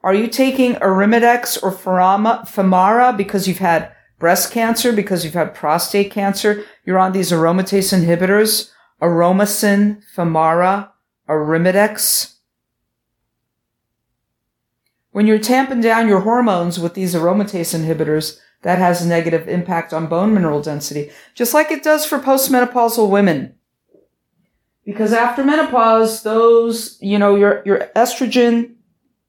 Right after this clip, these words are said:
progesterone, there isn't much of that. It's waning at that point, and that puts us at risk,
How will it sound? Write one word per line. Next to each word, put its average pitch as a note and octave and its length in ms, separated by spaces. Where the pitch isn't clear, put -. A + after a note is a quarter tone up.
progesterone, G#3+ 1000
there G#3+ 160
isn't C4+ 240
much C#4+ 220
of A3 100
that. D3+ 420
It's G3+ 240
waning G#3+ 920
at D#3 200
that D3 280
point, F#3+ 340
and G3 100
that G3 180
puts G#3 220
us F3 160
at - 140
risk, E3+ 520